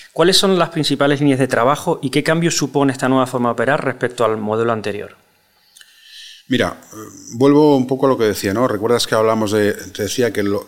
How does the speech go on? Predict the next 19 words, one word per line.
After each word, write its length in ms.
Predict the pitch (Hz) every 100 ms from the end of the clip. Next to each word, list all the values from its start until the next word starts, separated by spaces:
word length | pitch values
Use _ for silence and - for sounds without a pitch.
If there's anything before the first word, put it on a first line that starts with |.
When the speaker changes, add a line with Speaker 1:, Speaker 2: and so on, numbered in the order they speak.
| - - -
Speaker 2:
lo 220 | 104 101
que 120 | 104
pasa 400 | - - - 135
importante 680 | 127 123 117 113 117 113 113
en 180 | 110 107
banca 500 | 123 127 127 123 123
pasa 240 | 107 117
de 100 | 107
noche, 360 | 120 123 156 180 - -
porque 160 | 95 92
los 160 | 90
procesos 640 | - 92 117 110 117 110 98
de 100 | 98
liquidación, 840 | 95 98 95 - 120 120 117 113
todo 200 | - 98
lo 100 | 98
que 140 | 98 95
hablábamos 460 | 95 98 101 101
antes, 400 | 107 101 117 110